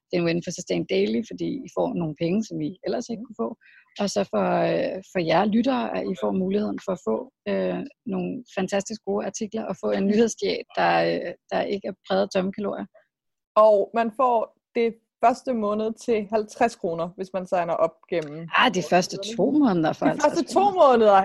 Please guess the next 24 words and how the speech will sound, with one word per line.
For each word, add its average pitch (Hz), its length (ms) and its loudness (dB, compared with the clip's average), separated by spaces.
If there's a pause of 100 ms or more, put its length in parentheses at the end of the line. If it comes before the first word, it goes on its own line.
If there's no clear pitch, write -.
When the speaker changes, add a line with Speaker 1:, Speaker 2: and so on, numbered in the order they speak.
(100)
Speaker 1:
Ja, 254 200 8
Speaker 2:
yes. 240 40 4
Speaker 1:
ja, 214 160 2
ja. 180 300 4 (920)
Det 190 180 6
er, 170 220 6
det - 220 -2
er 165 40 0
et 151 60 -8 (120)
brandtilbud. 233 480 4
Speaker 2:
Det 208 60 2
er 269 200 -6
helt 240 120 -12 (220)
vildt. 254 320 -2
Speaker 1:
Ja, 240 260 4 (360)
for 214 200 6
normalt 233 360 2
så 233 80 -4
koster 208 300 2
Zetland 208 360 -2
hundrede 202 240 0
niogtyve 196 400 -2
om 190 60 -2
måneden, 175 420 -4